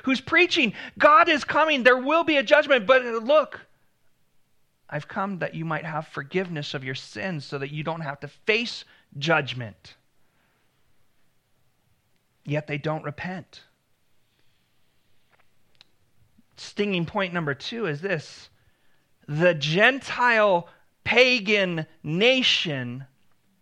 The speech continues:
repented. The people of God are rejecting.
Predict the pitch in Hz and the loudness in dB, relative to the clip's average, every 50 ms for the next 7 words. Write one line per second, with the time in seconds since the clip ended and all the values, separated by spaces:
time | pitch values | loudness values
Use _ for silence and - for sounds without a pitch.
0 | _ _ _ - 131 123 - - 170 185 185 185 - - - - - - - _ | _ _ _ -10 -10 -10 -10 -10 -10 -10 -10 -10 -12 -16 -20 -20 -20 -20 -20 _
1 | _ _ _ _ _ _ _ _ _ _ _ _ _ _ _ _ _ _ _ _ | _ _ _ _ _ _ _ _ _ _ _ _ _ _ _ _ _ _ _ _
2 | _ _ _ _ _ - 131 - - 170 - - 135 127 113 - - 151 175 175 | _ _ _ _ _ -14 -14 -10 -10 -10 -10 -8 -10 -12 -8 -6 -4 -2 -2 -2
3 | 147 123 117 110 117 120 120 113 - 139 143 151 - _ 120 104 101 104 | -4 -6 -10 -12 -12 -12 -12 -10 -8 -10 -10 -10 -12 _ -18 -18 -18 -20